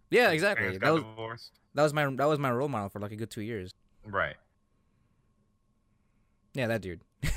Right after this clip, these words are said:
Speaker 1: That anime. Yeah, he did,
Speaker 2: Did
Speaker 1: he
Speaker 2: I finish that?
Speaker 1: <laughs> Did you, I mean, he ended up, again, I, I don't wanna say much, but he did end up choosing somebody, so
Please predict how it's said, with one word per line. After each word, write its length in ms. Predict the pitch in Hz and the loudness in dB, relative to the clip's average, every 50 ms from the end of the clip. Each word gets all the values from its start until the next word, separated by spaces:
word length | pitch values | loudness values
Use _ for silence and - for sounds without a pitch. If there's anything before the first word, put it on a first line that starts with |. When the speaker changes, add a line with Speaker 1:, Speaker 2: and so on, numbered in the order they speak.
| - - - - | -2 -8 -2 0
Speaker 1:
That 240 | 135 135 131 120 | 2 2 2 2
anime. 200 | 117 107 104 101 - _ _ _ _ _ _ _ _ _ _ _ _ _ _ _ _ _ _ _ _ _ | 0 -2 -4 -6 -8 _ _ _ _ _ _ _ _ _ _ _ _ _ _ _ _ _ _ _ _ _
Yeah, 140 | - 254 262 | 0 2 4
he 80 | 220 160 | 6 6
did, 160 | 160 185 - | 6 4 4
Speaker 2:
Did 80 | 170 175 | 4 4
Speaker 1:
he 120 | 185 - | 4 4
Speaker 2:
I 200 | 110 123 156 208 | 4 4 2 0
finish 500 | 208 - - 147 123 117 127 156 151 - | -2 -4 0 2 4 4 4 4 2 2
that? 320 | - 262 277 330 339 - - - - - 539 640 622 698 | 4 6 8 8 8 8 6 4 2 2 -4 -4 -6 -8
Speaker 1:
<laughs> 300 | 605 571 554 - - _ | -10 -12 -14 -18 -18 _
Did 200 | - 131 135 143 | -2 -2 -2 -2
you, 60 | 151 - | -2 -2
I 100 | - 160 | 0 0
mean, 240 | 156 151 160 151 147 - - - - - - | 0 2 0 -2 -2 -2 -8 -14 -14 -6 2
he 100 | - 160 175 | 4 4 6
ended 160 | 190 208 190 | 6 6 4
up, 120 | 190 170 - | 4 2 2
again, 360 | 143 156 147 165 151 120 113 | 0 2 4 4 2 2 -2
I, 80 | 113 - _ - - - - - | -4 -6 _ -12 -20 -20 -6 2
I 80 | - | 4
don't 100 | 143 165 | 4 4
wanna 120 | 185 170 131 | 4 2 0
say 160 | - - 156 | 0 0 -2
much, 160 | 147 147 135 110 | 0 0 0 0
but 80 | 113 160 | 0 0
he 60 | 139 | 2
did 140 | 143 165 139 | 2 4 2
end 140 | 127 143 143 | 4 2 0
up 80 | 131 113 | 0 0
choosing 240 | - 151 127 135 120 | -2 -4 -2 -2 -2
somebody, 440 | - 127 120 113 92 82 73 67 - _ | -2 -2 -4 -4 -4 -6 -8 -12 -14 _
so 380 | - - 101 95 90 90 98 | -8 -6 -6 -6 -6 -8 -12